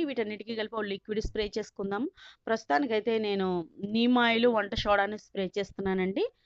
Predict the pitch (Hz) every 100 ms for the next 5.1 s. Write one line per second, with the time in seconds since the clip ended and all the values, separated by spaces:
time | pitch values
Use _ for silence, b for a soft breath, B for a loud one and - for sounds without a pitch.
0 | b b 269 - 269 254 247 233 226 226
1 | 247 233 233 - 226 214 208 190 208 202
2 | 202 202 196 208 285 254 214 202 202 208
3 | 214 208 - 214 208 190 180 165 185 190
4 | 190 190 208 - 196 190 190 196 - 180
5 | 208